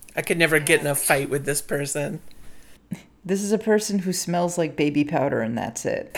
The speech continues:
Speaker 1: <laughs>
Speaker 2: That's it. Nothing. There's not, like, any kind of human body underneath it. And it's like, uh, and, and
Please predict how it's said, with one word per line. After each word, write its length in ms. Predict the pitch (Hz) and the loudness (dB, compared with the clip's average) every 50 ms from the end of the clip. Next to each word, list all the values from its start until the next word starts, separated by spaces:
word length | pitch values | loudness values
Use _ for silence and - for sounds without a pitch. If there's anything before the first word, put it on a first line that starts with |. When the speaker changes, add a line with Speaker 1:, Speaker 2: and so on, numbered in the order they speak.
| 220 214 | -4 -4
Speaker 1:
<laughs> 0 | 220 - - - - - - - - - - - - - - - - - - - - - - - - - - - - 147 | -4 -2 -2 -2 -4 -4 -6 -16 -16 -16 -16 -18 -20 -20 -20 -20 -20 -20 -18 -18 -18 -18 -20 -20 -20 -20 -20 -18 -14 -12
Speaker 2:
That's 500 | 135 131 147 160 131 135 135 - - 143 | -4 0 2 4 4 4 2 0 0 0
it. 200 | 127 123 - - | 2 0 0 0
Nothing. 560 | - 147 143 139 139 - 139 135 135 135 131 | -2 0 0 0 0 0 0 -2 -2 -2 -2
There's 240 | 135 131 131 127 131 | -2 -2 -2 0 0
not, 220 | 123 123 - - | 0 0 0 0
like, 160 | 135 127 127 | -2 -2 0
any 180 | 135 127 127 123 | 0 -2 -2 -2
kind 260 | 123 - - 139 135 | -4 -6 -6 -6 -6
of 80 | 123 - | -6 -6
human 460 | - - - 143 131 131 127 127 131 | -8 -10 -6 -4 -2 0 0 -2 0
body 440 | 131 127 123 123 123 120 117 117 117 | -2 -2 -2 -2 -2 -2 -2 -4 -4
underneath 520 | - - 117 113 110 - - - - - | -4 -4 -4 -4 -4 -4 -6 -6 -6 -6
it. 160 | - 113 - - | -6 -6 -6 -6
And 120 | - - | -8 -8
it's 240 | - - - - - | -8 -8 -10 -12 -12
like, 180 | 120 - - - - | -12 -14 -14 -14 -10
uh, 40 | - | -6
and, 1400 | 120 117 117 - - - - - - - - - 160 165 - 147 147 151 151 143 143 139 - - - 170 160 - | -6 -4 -4 -6 -8 -8 -8 -8 -10 -10 -10 -10 -10 -8 -8 -8 -6 -4 -2 -2 0 0 0 0 0 0 2 2
and 260 | - 156 165 160 - | 2 0 0 0 -4